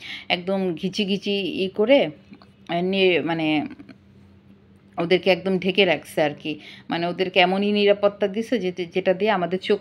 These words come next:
পর্যন্ত ভেদ করে ওদেরকে দেখতে পারবে না, এইভাবে করছে। কেন করছে, কেন, কি বৃত্তান্ত আসলেই জানি না। এটা কোনো একটা উন্নয়ন হতে পারে, <laughs> সেটা একমাত্র চিড়িয়াখানার কর্তৃপক্ষই ভালো মতো বলতে পারবে, যে তারা, তাদের প্রাণী তারাই শুধু দেখুক, আমরা শুধু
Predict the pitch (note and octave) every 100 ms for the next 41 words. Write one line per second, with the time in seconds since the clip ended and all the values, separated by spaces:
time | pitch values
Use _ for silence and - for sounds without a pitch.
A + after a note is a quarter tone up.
0 | - F#3+ F#3+ F#3+ A3 E3+ F3 - G#3+ G#3
1 | E3+ - E3+ - E3+ D#3 C#3+ D#3 E3 F3+
2 | F3 F3 F3+ F3+ D3 - - E3+ F3 F3+
3 | F#3 G3+ - - F3 F3+ - - - -
4 | - G3+ G3+ G#3 G#3 G#3+ G3+ G3+ G3+ G3
5 | F#3+ F#3+ A3+ F#3+ F3 F#3+ F3+ F#3+ F#3 F3+
6 | F3+ E3+ E3+ F3 E3+ E3 D#3+ G3 A3+ G3
7 | - - F3+ D3+ D#3+ F3+ F3 E3+ F3+ E3+
8 | F3 F3+ E3+ E3 E3+ E3+ E3+ - E3 D#3+
9 | F#3 G3 G3 - - - F#3+ G3 F#3 F3+
10 | G3 F3+ F3 F#3 F3 E3 E3+ F3 F#3+ F3+
11 | F3+ - - G3 G3 G3+ G#3 A3 G#3+ F#3+
12 | F#3+ G#3 G3 F#3+ F#3+ A#3+ A3+ F3+ F3 F#3
13 | G3+ A3+